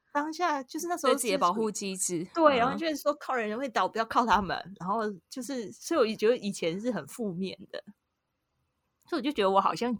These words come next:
Speaker 1: 有。
Speaker 2: 但你知道是什么样的契机，然后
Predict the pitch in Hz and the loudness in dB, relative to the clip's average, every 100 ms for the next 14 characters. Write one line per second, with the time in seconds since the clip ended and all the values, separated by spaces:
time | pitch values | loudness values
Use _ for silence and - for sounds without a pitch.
0 | - 185 - - 202 _ _ _ _ - | -6 -6 -4 -4 -8 _ _ _ _ -20
1 | _ _ _ _ _ _ _ _ _ _ | _ _ _ _ _ _ _ _ _ _
2 | - - 466 254 180 233 269 269 277 202 | -8 -2 0 -2 -4 6 6 6 2 -2
3 | 180 202 180 - 220 185 190 190 180 180 | -2 -2 -2 -4 -6 -8 -6 -2 -2 0
4 | 202 180 165 170 | 2 2 0 -6